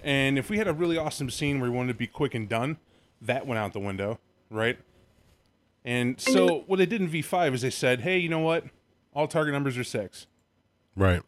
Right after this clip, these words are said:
Speaker 1: That's flat out. Anything six or higher is a success. Have a day. Seems pretty nice. You know what I mean?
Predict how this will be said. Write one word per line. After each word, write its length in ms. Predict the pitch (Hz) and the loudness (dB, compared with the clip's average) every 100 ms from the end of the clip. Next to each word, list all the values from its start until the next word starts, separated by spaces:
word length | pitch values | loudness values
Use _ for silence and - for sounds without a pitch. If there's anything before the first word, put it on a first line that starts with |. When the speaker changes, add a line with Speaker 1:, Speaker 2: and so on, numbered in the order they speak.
| _ | _
Speaker 1:
That's 400 | - 139 139 - - - | 0 0 0 -8 -14 -14
flat 280 | - 135 110 | -2 0 2
out. 180 | 95 - _ _ _ _ _ _ _ _ - _ | -2 -8 _ _ _ _ _ _ _ _ -20 _
Anything 420 | 165 196 190 190 175 | -2 0 2 0 0
six 280 | 180 156 | -2 -2
or 80 | 165 | 0
higher 180 | 156 151 | 2 2
is 120 | 151 | 2
a 60 | 131 | -4
success. 640 | 127 - 202 202 - - - - _ _ _ _ _ | -8 -4 0 0 -2 -10 -18 -20 _ _ _ _ _
Have 160 | 131 127 | -2 0
a 40 | |
day. 260 | 113 104 90 _ _ _ _ _ _ _ _ _ _ _ | 0 -2 -4 _ _ _ _ _ _ _ _ _ _ _
Seems 300 | - 196 196 | -2 0 0
pretty 220 | - 220 | -2 -2
nice. 420 | 233 175 - - - _ _ - | 0 -2 -6 -12 -18 _ _ -8
You 80 | 127 | -2
know 60 | |
what 80 | 139 | 0
I 40 | |
mean? 200 | 143 180 | 2 0